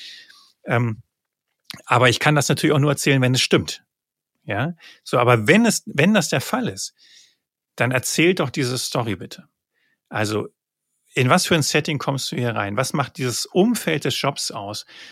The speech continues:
Und was sind wirklich auch die, die, die Kernaufgaben des Jobs? Also,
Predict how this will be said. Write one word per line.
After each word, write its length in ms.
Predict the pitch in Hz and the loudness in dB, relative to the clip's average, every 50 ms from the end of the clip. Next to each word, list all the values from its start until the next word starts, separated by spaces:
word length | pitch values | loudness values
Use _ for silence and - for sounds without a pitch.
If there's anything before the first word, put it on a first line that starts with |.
| - - _ | -20 -20 _
Und 380 | _ - 147 156 165 165 - - _ _ _ _ _ _ _ _ _ _ _ _ _ - | _ 0 2 2 2 0 -4 -12 _ _ _ _ _ _ _ _ _ _ _ _ _ -2
was 240 | 123 131 151 151 - | 0 0 0 2 2
sind 220 | - 185 156 131 | 2 2 2 2
wirklich 340 | 139 165 165 185 151 - - | 0 0 0 0 -2 -2 -2
auch 200 | - 147 175 - | -4 -4 -4 -4
die, 440 | - - 139 139 139 - - 330 311 190 | -4 -2 0 0 0 -2 -4 -8 -12 -10
die, 420 | 113 123 123 123 123 - - 339 - | -6 -4 -4 -2 -4 -4 -6 -10 -14
die 420 | 135 120 123 117 120 123 - - _ _ 277 247 214 - - | -10 -8 -8 -8 -8 -8 -10 -12 _ _ -18 -18 -16 -12 -10
Kernaufgaben 1040 | - - 160 170 190 202 190 180 - 117 107 98 - - - 104 98 95 95 101 95 | -4 0 2 4 6 6 6 4 4 2 0 0 -2 -2 -2 0 0 0 -2 -4 -6
des 180 | 98 92 - | -6 -8 -6
Jobs? 380 | - 113 107 - - - - - _ - | -6 -6 -8 -8 -12 -16 -16 -20 _ -4
Also, 300 | 135 123 123 139 135 | -2 0 2 0 0